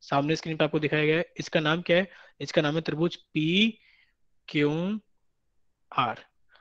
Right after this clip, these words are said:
और इसका ये जो कोण है ये सत्तर डिग्री का है, ये जो कोण है ये भी सत्तर डिग्री का है, और ये जो कोण है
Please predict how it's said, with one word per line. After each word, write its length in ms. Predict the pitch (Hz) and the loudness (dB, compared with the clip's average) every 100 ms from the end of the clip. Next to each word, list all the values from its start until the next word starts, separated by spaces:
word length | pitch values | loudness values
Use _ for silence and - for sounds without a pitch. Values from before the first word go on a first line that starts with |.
| _ _ _ - | _ _ _ 8
और 320 | 160 - - | 8 8 2
इसका 300 | 185 - - | 0 4 6
ये 240 | 202 165 185 | 8 8 6
जो 120 | 196 | 6
कोण 260 | - 190 185 | 4 4 2
है 340 | 196 196 _ _ - | 0 -6 _ _ 0
ये 100 | 156 | 0
सत्तर 340 | - 127 151 | 0 -4 0
डिग्री 280 | 160 165 175 | 0 2 2
का 120 | 175 | 4
है, 200 | 175 190 - _ _ _ _ _ _ _ _ _ _ | 2 0 -8 _ _ _ _ _ _ _ _ _ _
ये 120 | 147 151 | -2 2
जो 120 | 185 | 2
कोण 260 | - 180 | 2 0
है 240 | 180 185 - _ _ _ | 0 -4 -10 _ _ _
ये 120 | 139 135 | -2 0
भी 140 | 180 | 2
सत्तर 280 | 185 - 180 | 0 0 0
डिग्री 280 | 175 175 180 | 2 2 2
का 100 | 170 | 0
है, 260 | 175 185 _ _ _ _ _ _ - | 0 -6 _ _ _ _ _ _ 0
और 100 | 151 | 2
ये 80 | 151 | 4
जो 100 | 151 | 2
कोण 260 | - 139 | 0 -2
है 220 | 135 170 | -2 -4